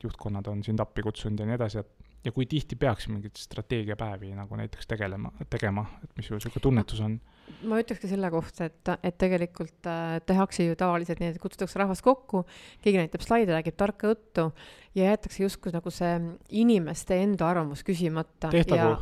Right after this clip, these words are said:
Speaker 2: eh, te-, täpselt, tehtagu. Ja mis mulle meeldis ka, ma olen ise ka E A S-i ja disaini messiklassi läbinud, siis mulle väga meeldis just see mõte, et kuidas küsida kliendi käest päriselt, et mis tal tegelikult siis nagu valutab või kus see king pigistab.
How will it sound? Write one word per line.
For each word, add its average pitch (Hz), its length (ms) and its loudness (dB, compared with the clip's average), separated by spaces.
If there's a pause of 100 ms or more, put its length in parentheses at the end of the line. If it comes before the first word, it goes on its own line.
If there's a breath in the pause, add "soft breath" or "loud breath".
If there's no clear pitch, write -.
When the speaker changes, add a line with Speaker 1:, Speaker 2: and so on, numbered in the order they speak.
(100)
Speaker 2:
eh, 196 260 0
te-, 214 160 4
täpselt, - 260 2
tehtagu. 302 460 2 (400 loud breath)
Ja 202 80 2
mis 240 240 4
mulle 214 240 2
meeldis 202 560 2
ka, 170 400 0
ma 180 140 -2
olen 185 100 0
ise 202 160 -2
ka 185 80 -2
E 196 160 4
A 185 160 2
S-i 185 220 -2
ja - 20 -2
disaini 185 400 0
messiklassi 165 560 -4
läbinud, 160 340 -4
siis 160 160 -14
mulle 175 220 -4
väga 190 160 -2
meeldis 170 320 -4
just - 160 -12
see 190 160 0
mõte, 175 400 -2
et - 240 -14 (320 loud breath)
kuidas 214 460 2 (100)
küsida 226 480 -2
kliendi 190 480 2
käest - 260 -14
päriselt, 170 380 2
et 156 160 -6
mis 214 240 2
tal 156 160 -2
tegelikult 160 480 -6
siis - 240 -12
nagu 165 520 -4
valutab 202 500 4
või 160 100 -4
kus 185 140 -2
see 185 100 -4
king 208 160 2
pigistab. 190 560 -4